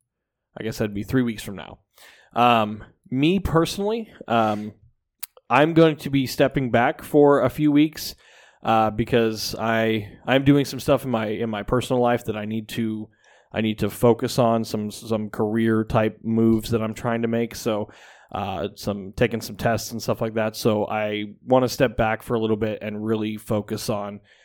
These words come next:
um, bettering my life, uh, those kind of changes, you know. Uh, so I will not be stepping away permanently by any means. It'll only be a few weeks. Um, so Dustin and Zach will be kind of,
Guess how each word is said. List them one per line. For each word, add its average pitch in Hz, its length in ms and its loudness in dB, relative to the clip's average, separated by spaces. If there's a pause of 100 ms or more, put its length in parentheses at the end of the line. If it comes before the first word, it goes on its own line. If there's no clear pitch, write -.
(280)
um, 98 380 -8 (200)
bettering 135 380 2
my 113 160 -2
life, 104 580 -6 (320)
uh, 104 260 -4 (200)
those 127 240 4
kind 123 240 -4
of 104 220 -8 (420)
changes, 107 720 -4
you 110 80 -6
know. 98 240 -8 (340)
Uh, 85 240 -6
so 143 480 8
I 131 120 2
will 143 180 4
not 170 180 2
be 156 80 -4
stepping 156 380 0
away 143 200 2
permanently 143 460 2
by 110 220 -4
any 123 200 -2
means. 127 440 -2
It'll 110 260 0
only 127 180 -2
be 120 180 0
a 110 40 -2
few 127 240 -2
weeks. 113 720 -8 (360)
Um, 104 440 -2
so 113 580 2 (460)
Dustin 135 480 0
and 113 180 -2
Zach 113 360 -4
will 110 80 -2
be 107 120 -6
kind 110 300 -8
of, 104 160 -10